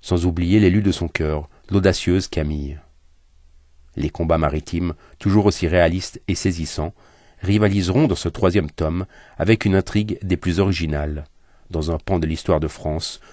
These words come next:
toujours aussi tourmenté, décidément propice à une belle tension dramatique.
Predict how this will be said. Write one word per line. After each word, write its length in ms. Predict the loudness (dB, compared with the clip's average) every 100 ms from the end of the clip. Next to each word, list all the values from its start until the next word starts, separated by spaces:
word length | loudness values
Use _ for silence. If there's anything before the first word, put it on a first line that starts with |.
| -12
toujours 300 | 0 4 4
aussi 260 | 2 0 2
tourmenté, 640 | 4 4 0 -4 -6 -6 _ -20 -12 -4
décidément 480 | -4 0 2 2 0
propice 680 | -2 -4 -6 -10 -10 -14 -16 -20 -4
à 80 | -2
une 200 | -2 0
belle 200 | 0 0
tension 400 | 0 -4 -4 -4
dramatique. 720 | -2 -2 -4 -8 -10 -14 -16